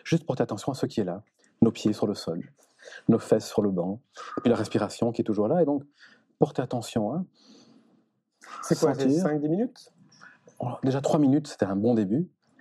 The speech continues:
Speaker 1: Alors bien sûr, on peut l'étendre à cinq, dix, vingt minutes, mais déjà trois minutes, commencer cette première partie qui est le corps, puis observer si les pensées sont là, tiens, constater, est-ce que nous étions en train de penser à, à avant, à après, quel type de pensées sont là, une fois qu'on a vu l'état dans lequel nous étions. Et puis, porter attention vraiment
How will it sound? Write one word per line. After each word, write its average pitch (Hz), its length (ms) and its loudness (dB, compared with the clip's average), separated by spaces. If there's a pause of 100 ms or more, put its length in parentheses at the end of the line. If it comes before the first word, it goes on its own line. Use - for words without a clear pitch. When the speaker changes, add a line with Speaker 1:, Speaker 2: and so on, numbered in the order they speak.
(180)
Speaker 1:
Alors - 100 2
bien 110 80 2
sûr, 160 140 2
on 135 60 2
peut - 80 0
l'étendre 113 320 0
à 92 60 -8
cinq, 107 340 -2
dix, 104 200 0
vingt 101 120 0
minutes, 101 260 2
mais 131 60 0
déjà 117 160 2
trois - 200 0
minutes, 160 300 0 (300)
commencer 127 480 4
cette 139 180 -4
première 131 240 0
partie 127 260 -2
qui 143 100 -2
est 113 40 2
le 107 100 0
corps, 202 320 -2 (440)
puis - 80 6
observer 170 580 2 (380)
si - 220 -4
les 110 60 4
pensées 113 360 2
sont 107 200 -2
là, 143 180 0
tiens, 208 260 -2
constater, 123 440 0
est-ce 127 160 -2
que - 80 0
nous 107 100 2
étions 107 220 0
en 104 40 -2
train 107 140 -2
de 107 60 -4
penser 110 340 0
à, 98 220 0 (280)
à 98 120 4
avant, 92 360 -2
à 95 60 -2
après, - 340 -4
quel 92 120 -6
type 107 140 -2
de 101 60 2
pensées 101 280 -4
sont - 160 -4
là, 196 160 -2 (300)
une - 240 -20
fois - 120 4
qu'on 110 120 -2
a 104 80 2
vu 113 180 2
l'état 104 220 0
dans 104 80 0
lequel 107 160 0
nous 95 120 0
étions. 175 320 -2 (720)
Et 151 80 2
puis, 202 180 2
porter - 320 0
attention 165 320 2
vraiment 170 340 2